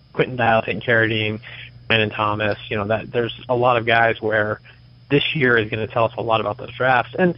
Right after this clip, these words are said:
it makes, I mean, it makes sense that, you know, if you, if you look at, if you've got, you know, you've got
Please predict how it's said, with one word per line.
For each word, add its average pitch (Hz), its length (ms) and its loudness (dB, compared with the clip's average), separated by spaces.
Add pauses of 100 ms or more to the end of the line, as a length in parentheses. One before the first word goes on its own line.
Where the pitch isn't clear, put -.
(380)
it 196 80 4
makes, 196 260 2
I 143 80 2
mean, 139 160 2
it 131 140 0
makes 143 260 0
sense 147 220 0 (100)
that, 101 240 2 (720)
you 143 100 -4
know, 107 120 -2
if 110 180 -6
you, 160 160 2
if 156 160 -2
you 165 100 4
look 180 140 2
at, 135 80 -2
if 135 140 -8
you've 139 120 0
got, 147 300 2
you 143 80 -2
know, 123 60 0
you've 113 220 -4
got 135 220 0